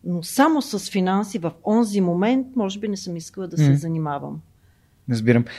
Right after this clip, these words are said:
Speaker 2: А, тъкмо щях да те попитам как разбираш дали едно нещо е твоето. Аз също, аз съм такъв тип човек, който опитва различни неща
Speaker 1: Да.
Speaker 2: и след като съм ги опитал, мога да преценя, да, това ми харесва, това не ми харесва и като не ми харесва, не се занимавам с него.
Speaker 1: Да.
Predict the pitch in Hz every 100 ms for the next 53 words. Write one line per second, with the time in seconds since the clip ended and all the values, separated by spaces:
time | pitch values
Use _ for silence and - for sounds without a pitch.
0 | - - 123 117 131 143 - 139 139 127
1 | 123 135 131 123 - 131 127 123 107 101
2 | 131 143 117 117 117 113 113 110 - 104
3 | - 110 104 98 101 - - - 127 -
4 | - - 131 - 143 127 - - 117 120
5 | 110 - - - - _ _ - 113 113
6 | 110 117 110 107 117 - 123 110 113 120
7 | 107 95 - 117 185 - - 190 131 143
8 | 135 127 - 131 117 117 135 147 147 156
9 | 156 _ - 127 127 131 120 - 120 113
10 | 117 - 113 110 107 113 113 113 110 107
11 | 101 - 101 98 - 143 135 131 131 135
12 | 131 123 120 123 117 117 110 104 104 113
13 | 92 - - - 233